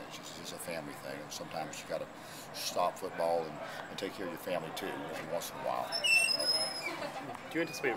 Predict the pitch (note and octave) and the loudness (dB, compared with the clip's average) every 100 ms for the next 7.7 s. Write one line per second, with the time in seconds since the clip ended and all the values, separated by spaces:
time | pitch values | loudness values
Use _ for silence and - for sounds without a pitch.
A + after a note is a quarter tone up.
0 | G2+ G2+ G#2 A2+ G#2+ G2+ G2+ A2 A2 G#2+ | 4 4 6 6 4 2 2 2 4 2
1 | G#2 G#2+ G#2+ A2 G#2 G#2+ G2+ G2+ G2+ G2+ | 4 4 4 4 2 4 4 4 4 0
2 | G#2 G2+ G2 G2 G2 G2 G2 G2 F#2+ G2 | 0 0 0 0 0 0 0 -2 -2 0
3 | G#2 - - - - C3 C3 C#3 D3 C3+ | -2 -2 -4 -6 -8 4 10 10 10 8
4 | A#2+ A2+ F#2+ G#2 G2+ F#2+ A#2+ A#2 - - | 8 6 4 2 2 2 0 -2 -6 -8
5 | A#2 A#2+ G2+ G#2 F#2 F2+ E2 - G#2+ G2 | -6 -6 -2 -2 0 0 2 6 6 6
6 | F2+ F2 D#2+ D2+ D#2 - - F#2+ F#2 F#2 | 2 0 4 4 2 -2 6 6 6 0
7 | E2 E2+ G#2 G2+ F2 E2+ D#2+ | 4 8 8 8 4 4 4